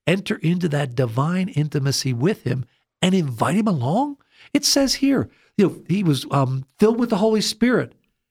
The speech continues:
You know, the Holy Spirit led him. Boom, invite the Father, the Son, and the Holy Spirit along into your business meeting, into your bedroom, into your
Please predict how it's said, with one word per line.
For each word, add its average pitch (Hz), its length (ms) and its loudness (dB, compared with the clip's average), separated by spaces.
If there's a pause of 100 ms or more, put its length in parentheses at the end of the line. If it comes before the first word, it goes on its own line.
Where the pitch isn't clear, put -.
(220)
You 208 80 2
know, 285 320 0
the 185 320 0
Holy 214 160 0
Spirit 214 280 2
led 220 180 0
him. 151 200 -4 (460)
Boom, 202 680 2
invite 175 440 0
the 180 60 -2
Father, 127 600 -2 (280)
the 170 160 2
Son, 135 540 0 (280)
and 180 120 0
the 190 60 2
Holy 190 240 2
Spirit 180 320 -2
along 151 340 0 (320)
into 165 220 2
your 120 160 2
business 185 520 0
meeting, 214 360 0 (140)
into 170 240 2
your 123 180 0
bedroom, 196 600 0 (360)
into 202 240 0
your 143 340 2